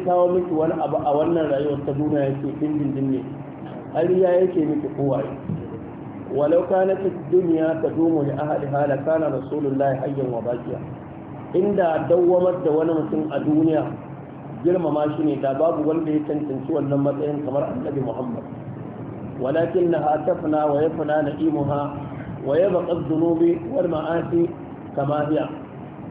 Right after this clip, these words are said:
To, in aka zo miki da irin wannan, ga wani abu na dindindin, to, wannan ita ce hanyar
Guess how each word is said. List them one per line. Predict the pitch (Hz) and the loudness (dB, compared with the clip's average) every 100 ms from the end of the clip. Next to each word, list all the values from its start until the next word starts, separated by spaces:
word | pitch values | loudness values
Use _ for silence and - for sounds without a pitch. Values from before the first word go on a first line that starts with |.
| - | -4
To, | 151 151 | -2 0
in | 214 240 240 | 2 2 2
aka | 226 226 180 | 2 2 4
zo | 185 | 4
miki | 185 196 190 | 4 4 2
da | 165 | 0
irin | - 190 180 | 2 4 4
wannan, | 165 170 165 139 139 | 4 2 0 -2 0
ga | 156 | 2
wani | 156 185 | 4 4
abu | 185 175 156 | 2 0 0
na | 156 | 0
dindindin, | 135 170 165 156 135 143 139 - - - - - - - | 0 0 2 0 0 0 0 -2 -6 -10 -12 -14 -14 -6
to, | 135 | 2
wannan | 170 214 202 196 | 4 4 2 2
ita | - 202 | 0 0
ce | 185 | -2
hanyar | 156 180 190 185 | 0 2 4 2